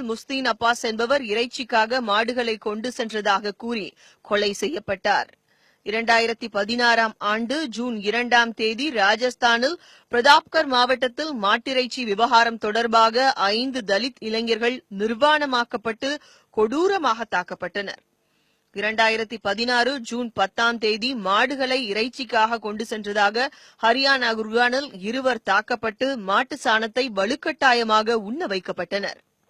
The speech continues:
இரண்டாயிரத்தி பதினாறு ஜூலை பதினொன்றாம் தேதி குஜராத் மாநிலம் உனாவில் மாட்டுத்தோலை உரித்ததாக கூறி ஒரே குடும்பத்தைச் சேர்ந்த ஏழு பேர்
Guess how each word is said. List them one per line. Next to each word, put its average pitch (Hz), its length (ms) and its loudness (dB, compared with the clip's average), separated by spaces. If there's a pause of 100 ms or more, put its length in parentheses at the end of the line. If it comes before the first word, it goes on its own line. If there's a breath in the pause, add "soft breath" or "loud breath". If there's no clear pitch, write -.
(720)
இரண்டாயிரத்தி 208 680 -2
பதினாறு 220 580 0
ஜூலை 226 340 -2 (120)
பதினொன்றாம் 214 640 -2
தேதி 208 240 -2 (100)
குஜராத் 226 480 0
மாநிலம் 214 460 -2
உனாவில் 226 400 0 (100)
மாட்டுத்தோலை 220 720 -2
உரித்ததாக 208 640 -2
கூறி 214 200 -8 (420 soft breath)
ஒரே 214 340 4
குடும்பத்தைச் 269 580 -4
சேர்ந்த 233 240 -4 (240)
ஏழு 262 220 2
பேர் 226 340 0